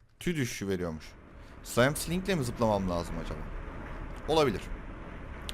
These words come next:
Lakin dediğim gibi bizim zaten gayet kaliteli olduğu için buna ihtiyacımız yok. Şunu bir at. Şunu bir at.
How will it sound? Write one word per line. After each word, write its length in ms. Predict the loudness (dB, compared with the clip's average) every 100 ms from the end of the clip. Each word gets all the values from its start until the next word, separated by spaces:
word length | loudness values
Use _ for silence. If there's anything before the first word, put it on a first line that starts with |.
| 4
Lakin 320 | 6 6 4
dediğim 220 | 2 2 2
gibi 80 |
bizim 220 | 0 0 4
zaten 340 | 4 4 -2 -4 -10 -10 -10 -10 -8 -8 -8 -8 -8 -10 -10 -10 -10 -8 -10 -8 -8 -4 4
gayet 340 | 6 6 2
kaliteli 400 | 4 6 6 6
olduğu 220 | 4 4
için 280 | 0 0 -2 -4 -8 -8 -2
buna 180 | 2 2
ihtiyacımız 600 | 4 4 4 4 2 2
yok. 160 | 0 -2 -8 -8 -8 -10 -8 -8 -8 -8 -8 -8 -10 -8 -6
Şunu 120 | 0 4
bir 80 |
at. 240 | 4 4 -6 -10 -6 0
Şunu 120 | 4
bir 60 |
at. 120 | 4